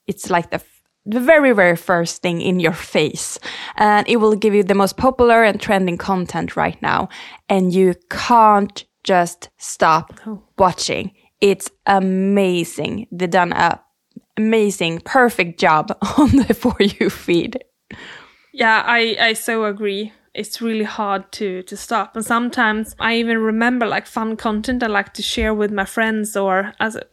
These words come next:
Speaker 2: people who I meet physically, and I take up the app and want to start to show them and try to find it. And then I have to really kind of make myself stop because I'm actually spending time with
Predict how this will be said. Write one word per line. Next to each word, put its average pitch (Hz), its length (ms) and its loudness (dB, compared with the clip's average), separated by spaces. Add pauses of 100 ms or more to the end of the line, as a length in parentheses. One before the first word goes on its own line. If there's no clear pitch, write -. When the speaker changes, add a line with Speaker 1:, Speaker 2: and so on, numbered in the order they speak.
(580)
Speaker 2:
people 240 300 -2
who 226 60 -2
I 208 80 0
meet 202 240 -4
physically, 330 680 0 (420)
and 226 160 -2
I 220 40 -2
take 220 200 -4
up 214 240 -2
the - 100 -2
app - 240 2 (280)
and 208 420 -4
want 214 340 -6
to - 240 -10 (100)
start - 280 -6
to 202 60 -10
show 254 300 -2
them 277 380 0
and 214 260 -4
try 214 200 -2
to 208 80 -12
find 254 400 -2
it. - 300 -6 (560)
And 220 540 -2
then 226 220 -2
I 240 80 2
have 240 260 -2
to 220 100 -2
really 208 580 -2 (720)
kind 214 320 -2
of 202 220 -2
make 254 480 0
myself 220 500 -2
stop - 560 -4 (300)
because 220 340 -2
I'm 226 160 -8
actually 226 400 -2
spending 208 380 -6
time 233 280 -2
with 190 240 -2